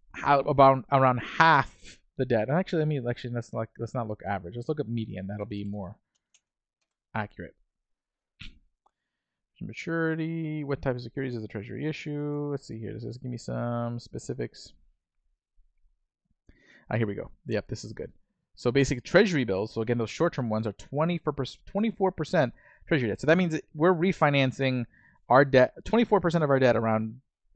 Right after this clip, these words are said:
once a year. Okay, at least, like, once a year. That's, like, uh, probably more so that's revolving. So in that case, you know, a lot of that debt has increased. So again, the one month debt has increased in cost. And then we take a look at the, the one year debt,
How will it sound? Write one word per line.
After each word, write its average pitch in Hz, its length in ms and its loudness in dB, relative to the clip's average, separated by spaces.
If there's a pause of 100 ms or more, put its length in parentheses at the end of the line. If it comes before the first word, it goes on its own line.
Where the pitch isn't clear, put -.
(100)
once 139 300 0
a 127 60 -2
year. 107 180 -6 (520)
Okay, 113 260 0
at 110 80 -2
least, 113 160 -6
like, 110 120 -6
once 110 240 -6
a 107 40 -8
year. 98 140 -4
That's, 98 180 -8
like, 98 100 -8 (320)
uh, 110 160 -2 (360)
probably 123 260 8
more 117 240 2
so 104 340 0 (300)
that's 110 200 2
revolving. 107 540 -2 (240)
So - 160 -8
in 117 60 0
that 170 160 4
case, 120 400 0 (580)
you 127 140 2
know, 107 200 2
a 107 40 2
lot 131 340 8
of 139 80 6
that 127 300 6 (160)
debt 190 260 8
has 120 160 0
increased. 117 300 -6
So 117 80 2
again, 110 280 -2
the 101 80 -6
one 123 280 -2
month 139 220 2 (100)
debt 135 100 4
has 131 140 2
increased 127 300 -6
in 127 120 -6 (160)
cost. 127 340 4 (360)
And 110 120 -4
then 110 80 2
we 110 80 -4
take 113 140 -2
a 113 40 -2
look 107 180 -2
at 101 100 -8
the, 101 180 0
the 104 180 -4
one 139 200 0
year 139 160 2
debt, 135 320 6